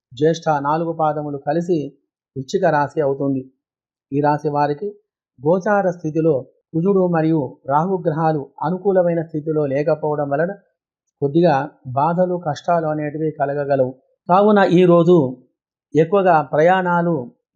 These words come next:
చేయకుండా ఉండటం అనేది మంచిది. శత్రువుల యొక్క దృష్టి అధికంగా ఉండటం వలన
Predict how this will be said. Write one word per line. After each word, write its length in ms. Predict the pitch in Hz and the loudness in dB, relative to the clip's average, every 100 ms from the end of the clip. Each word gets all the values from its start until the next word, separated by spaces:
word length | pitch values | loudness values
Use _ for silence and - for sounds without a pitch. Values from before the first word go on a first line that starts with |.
| - | -4
చేయకుండా 540 | 160 190 185 180 170 160 | 0 0 -2 -2 0 0
ఉండటం 460 | 143 156 170 165 | 0 -2 -2 -2
అనేది 320 | 156 151 147 | -4 -4 -4
మంచిది. 500 | 160 135 131 139 139 _ _ _ _ _ _ _ _ | -2 -4 -4 -6 -6 _ _ _ _ _ _ _ _
శత్రువుల 420 | - 170 170 226 220 | -4 -2 2 2 2
యొక్క 340 | 202 185 175 | 0 2 0
దృష్టి 480 | 147 143 - 156 139 - | 0 -8 -4 -6 -4 -6
అధికంగా 500 | 147 160 156 156 151 | -4 -2 -2 0 0
ఉండటం 400 | 139 139 143 143 | -2 -6 -6 -2
వలన 380 | 147 160 139 | -2 0 -4